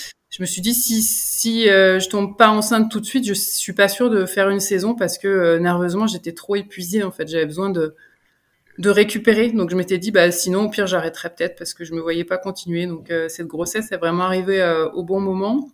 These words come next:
J'ai eu la chance que ça se passe bien et ça a été, voilà, l'occasion de, de faire autre chose, de prendre du recul et de me dire, bah, ouais, mais en fait, ça me manque et, euh, j'ai envie de continuer, j'ai envie de, de revivre tout ça. Donc, euh,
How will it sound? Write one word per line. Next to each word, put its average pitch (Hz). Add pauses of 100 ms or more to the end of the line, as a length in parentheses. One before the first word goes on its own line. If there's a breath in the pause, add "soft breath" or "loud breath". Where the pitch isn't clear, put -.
(120)
J'ai 185
eu 170
la 165
chance 202
que 180
ça 170
se 170
passe 165
bien 240
et 190
ça 180
a -
été, 170
voilà, 180
l'occasion 190
de, 175
de 175
faire 208
autre 190
chose, 247
de 202
prendre 202
du 196
recul 190
et 214
de 180
me 175
dire, 240
bah, 170 (640)
ouais, 220
mais 233
en 175
fait, 254
ça 185
me 190
manque 277 (180)
et, 180
euh, 175
j'ai 180
envie 180
de 254
continuer, 208
j'ai 180
envie 180
de, 175
de 160
revivre 180
tout 208
ça. 240
Donc, 196
euh, 170